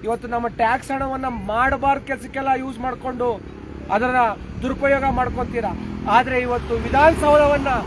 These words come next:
ನಾಳೆ ರಾಜ್ಯೋತ್ಸವ ಇದ್ರೆ ಅದು ಹಿಂದಿನ ದಿವಸ ಲೈಟ್ ಬಿಟ್ಟು ಶೃಂಗಾರ ಮಾಡಿ ಬಾವುಟವನ್ನ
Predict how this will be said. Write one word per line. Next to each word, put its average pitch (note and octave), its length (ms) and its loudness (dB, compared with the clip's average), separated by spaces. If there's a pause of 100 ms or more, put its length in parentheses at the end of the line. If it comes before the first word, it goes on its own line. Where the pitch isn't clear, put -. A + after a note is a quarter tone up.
(300)
ನಾಳೆ B3 260 4
ರಾಜ್ಯೋತ್ಸವ D4+ 720 6
ಇದ್ರೆ D4 280 0
ಅದು C#4 140 -2
ಹಿಂದಿನ C4+ 240 -6
ದಿವಸ C#4 260 -6
ಲೈಟ್ C4 300 -4
ಬಿಟ್ಟು C4+ 340 -4 (280)
ಶೃಂಗಾರ D4 420 6
ಮಾಡಿ C#4+ 440 0 (360)
ಬಾವುಟವನ್ನ D4+ 500 6